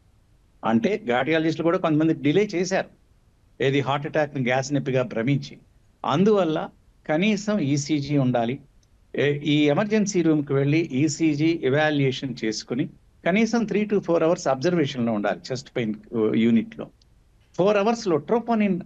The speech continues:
ఐ, ట్రోపోనిన్ టీ అని హై సెన్సిటివ్ ఈ రోజున బ్లడ్ టెస్ట్ వచ్చాయి. అది గనక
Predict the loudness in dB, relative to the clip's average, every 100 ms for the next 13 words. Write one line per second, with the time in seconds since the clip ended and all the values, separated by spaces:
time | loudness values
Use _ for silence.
0 | -4 -2 -2 -4 _ -4 -2 0 0 0
1 | 0 2 2 2 0 -2 -2 -6 -6 -4
2 | -4 -2 0 2 2 0 -2 -4 -6 _
3 | -4 -2 -2 -2 -4 -4 -6 -6 -8 -10
4 | _ _ _ -6 -2 0 0 0